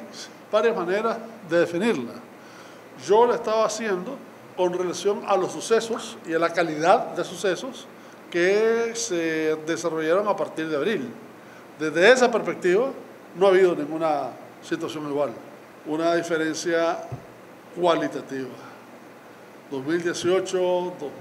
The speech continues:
mil diecinueve fueron dos años, sobre todo el dieciocho, aciagos. Eh, como diría, como dijo la reina Isabel en un momento determinado,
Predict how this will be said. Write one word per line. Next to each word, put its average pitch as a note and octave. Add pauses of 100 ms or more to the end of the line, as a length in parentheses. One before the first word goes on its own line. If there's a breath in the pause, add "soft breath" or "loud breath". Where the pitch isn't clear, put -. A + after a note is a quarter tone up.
mil E3+
diecinueve E3 (840)
fueron E3+ (500)
dos D#3+
años, D#3 (220)
sobre C#3
todo F3
el E3+
dieciocho, D#3+ (100)
aciagos. C#3+ (760)
Eh, C#3
como C#3
diría, D3+ (1600)
como C#3
dijo E3
la C#3
reina D3
Isabel D3+
en C#3
un C#3+
momento D3+
determinado, D3